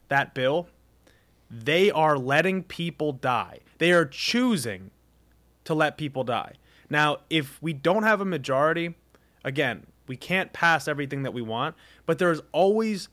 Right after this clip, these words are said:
something. There's always a ground to fight on. There's always something to push the boundary and say, "You know what? Republicans, I know you, you think you don't support this, but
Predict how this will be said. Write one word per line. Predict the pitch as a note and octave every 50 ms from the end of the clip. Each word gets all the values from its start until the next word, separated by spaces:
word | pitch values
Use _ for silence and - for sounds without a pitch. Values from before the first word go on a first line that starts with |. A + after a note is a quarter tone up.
| _
something. | _ - - - - - F3 E3+ E3 C3+ - A2+ F#2+ G2
There's | A2+ C#3 D3 C3
always | - - - D3+ E3+ F3+ G3 G3+ G#3 G3+ F3+ D3 -
a | D3
ground | C3+ - C3 C3 C#3 C#3+ D3 D3 D3 C#3+ -
to | C3+
fight | A#2+ - - - C3 C3+ C#3 - -
on. | A2 G#2+ F#2+ - - _ _ _ - - _ -
There's | D3 D#3+ C#3+
always | - - D3 E3 F3 F3 E3+ E3 D#3+ D3 C3+ - - _ _ _
something | - - - - G3 F#3 G3 F#3+ F#3 - E3+ D#3+ D3+ C#3
to | - C#3+
push | C3+ - - D#3 D3 C#3+ -
the | - B2+
boundary | A#2 A#2+ A#2+ B2 C3 A#2+ A2+ A#2 A2 G#2
and | G#2+ A2
say, | - - A#2 A2+ A2 G2+ - _ _ _ _ _ _ -
"You | C3+
know | C#3+ E3+ E3+
what? | F3+ F3+ E3+ E3 - _ _ _ _ _ _ _ _ _ _ _ _ _ _ _ _ _ _ _ -
Republicans, | D3+ D#3 C#3 F3+ F#3+ F#3 F#3 - F#3+ E3+
I | D#3+ D#3+ D#3+
know | D#3 D#3+ F3 F#3 F#3
you, | F3+ E3 D#3+ D3+ - -
you | C#3+ C#3+ C3 - - _ _ _
think | _ - E3 F3 F#3+ F#3 -
you | F3+
don't | D#3+ F3 E3+ E3+ D#3
support | - E3 C#3 - E3 D#3+ C#3+ C3+
this, | D#3 D3+ C#3+ C#3 -
but | - - C3+ B2+ B2 -